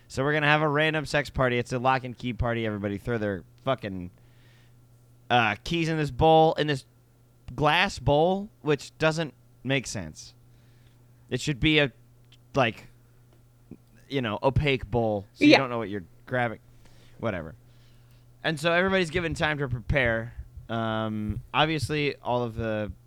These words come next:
Speaker 1: the main cast goes. Um,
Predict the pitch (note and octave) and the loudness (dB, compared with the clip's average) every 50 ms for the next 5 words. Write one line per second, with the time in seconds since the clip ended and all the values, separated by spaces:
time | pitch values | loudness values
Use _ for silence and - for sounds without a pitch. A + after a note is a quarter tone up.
0 | - - - - - - - - G#2+ B2 B2+ C#3 C3+ C3 A2+ - B2 A#2+ B2 A#2+ | -12 -10 -10 -10 -12 -18 -20 -12 -8 -6 -4 -2 -4 -4 -4 -4 -2 -2 -2 -2
1 | A#2+ - - C3 B2 B2 A#2+ A#2+ A#2+ A#2 A#2 - - - _ _ - - - - | -4 -6 -4 -2 0 0 0 0 -2 -4 -8 -14 -18 -20 _ _ -20 -20 -20 -20
2 | - - - - - G#2+ A2 A2 G#2+ G#2+ G#2+ G#2+ G#2+ G#2 G#2 G#2+ G#2 G#2 A2 | -20 -20 -18 -12 -8 -6 -6 -4 -4 -4 -6 -6 -6 -8 -8 -10 -10 -10 -12